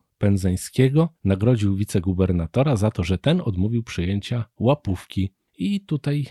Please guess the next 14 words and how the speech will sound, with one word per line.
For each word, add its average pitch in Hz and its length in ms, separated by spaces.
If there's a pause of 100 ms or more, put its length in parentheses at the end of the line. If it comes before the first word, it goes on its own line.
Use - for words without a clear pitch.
(200)
widać 117 300
właśnie 107 400
taki - 280
mały, 104 460 (340)
jasny 101 460
punkt, 127 420
takie - 280
światełko 113 520
w - 80
tunelu. 110 440
Otóż - 380
temu 110 280
urzędnikowi 101 800
za 92 280